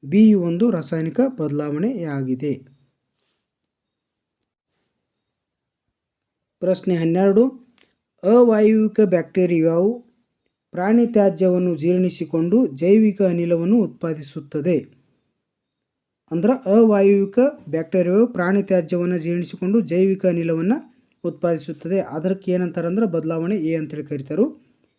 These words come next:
ಈ ಜೈವಿಕ ಅನಿಲವು ನಂತರ ಇಂಧನವಾಗಿ ಉರಿತಿದ್ಲೆ, ಅದಕ್ಕೆ ಬದಲಾವಣೆ ಬಿ ಅಂತೇಳಿ ಕರೀತಾರೋ. ಈ ಬದಲಾವಣೆಗಳ-,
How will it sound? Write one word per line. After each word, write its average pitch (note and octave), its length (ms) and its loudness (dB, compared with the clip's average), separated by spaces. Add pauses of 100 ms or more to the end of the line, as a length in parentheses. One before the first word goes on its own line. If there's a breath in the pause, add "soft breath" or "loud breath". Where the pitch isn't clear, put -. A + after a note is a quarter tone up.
(380)
ಈ A#3 220 6
ಜೈವಿಕ F3+ 540 2
ಅನಿಲವು D#3+ 600 -2
ನಂತರ E3+ 420 -2
ಇಂಧನವಾಗಿ F3 680 2
ಉರಿತಿದ್ಲೆ, D3+ 500 -4
ಅದಕ್ಕೆ E3+ 420 -4
ಬದಲಾವಣೆ C#3+ 540 -6
ಬಿ E3+ 280 -2
ಅಂತೇಳಿ D3+ 320 -4
ಕರೀತಾರೋ. C#3 440 -6 (880)
ಈ G3+ 160 2
ಬದಲಾವಣೆಗಳ-, E3+ 880 0